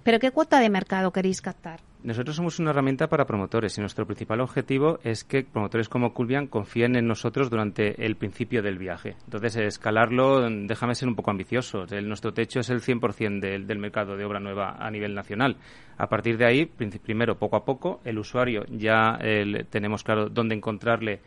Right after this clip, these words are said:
Speaker 2: entra a la plataforma, se registra y sabe lo que tiene que hacer. Nos falta, pues, que nos acompañen las, las promotoras para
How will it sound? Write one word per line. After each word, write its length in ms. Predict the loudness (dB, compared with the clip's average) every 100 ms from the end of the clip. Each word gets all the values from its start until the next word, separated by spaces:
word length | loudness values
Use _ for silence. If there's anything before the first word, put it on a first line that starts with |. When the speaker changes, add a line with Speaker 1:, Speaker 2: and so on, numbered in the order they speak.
| -16 -6
Speaker 2:
entra 240 | -2 0
a 20 |
la 120 | 0
plataforma, 560 | 0 -2 0 0 0 0
se 100 | -2
registra 400 | -4 -4 -4 -2
y 40 |
sabe 200 | 2 2
lo 100 | 2
que 100 | 0
tiene 200 | -2 -4
que 80 | -2
hacer. 300 | 0 0 0 -8 -20 -10
Nos 120 | -2
falta, 240 | 0 0 0
pues, 160 | -2
que 80 | -4
nos 280 | -6 -6 -6
acompañen 540 | -4 -2 -2 0 0
las, 380 | 2 2 0 -4
las 160 | -8 -6
promotoras 500 | -6 -2 0 -2 -2
para 320 | 0 0